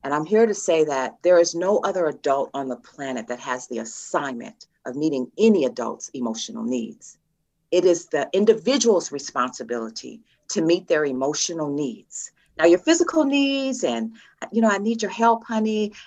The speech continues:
and, you know, "I need you to hug me," all these things, that's different. But your emotional needs must be met by you. There's no, the parenting is done in your life. You, if you, if there's some weaknesses or there's some breaking down in your emotional needs,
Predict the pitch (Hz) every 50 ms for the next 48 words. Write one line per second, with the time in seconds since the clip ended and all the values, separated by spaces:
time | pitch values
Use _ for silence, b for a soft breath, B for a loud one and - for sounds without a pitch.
0 | B B - - - 247 269 254 233 226 233 226 233 226 180 180 226 240 240 233
1 | 233 226 233 226 226 226 220 226 233 - 226 254 269 277 269 262 - - 226 220
2 | 214 208 b b b b 208 233 247 240 254 269 254 262 - - - - _ _
3 | _ _ _ _ _ _ _ _ _ - 180 180 - 190 - - 160 156 156 160
4 | 175 208 240 277 262 - - 254 226 202 190 180 170 156 - 165 170 196 233 247
5 | - - 269 247 226 202 180 - - - 170 160 156 151 135 127 120 127 127 131
6 | - _ _ _ _ _ _ _ - 156 147 - - 143 147 170 175 165 - -
7 | 160 151 - - 214 202 214 233 247 233 233 - - 233 233 220 226 180 160 143
8 | - _ 120 113 175 170 160 139 131 120 113 110 107 110 117 110 110 107 107 120
9 | 147 - _ - _ _ _ _ _ _ _ _ _ _ - 214 254 277 247 226
10 | - 175 160 - - 180 175 165 - - 156 - - 160 156 156 - 151 139 143
11 | 151 190 214 214 - 226 220 208 - - 202 196 160 156 156 - 131 127 123 -
12 | 135 127 123 123 156 165 - - 220 220 208 202 202 202 196 202 196 - 165 151
13 | 147 143 143 143 156 160 170 170 - 185 180 180 175 175 175 180 175 - -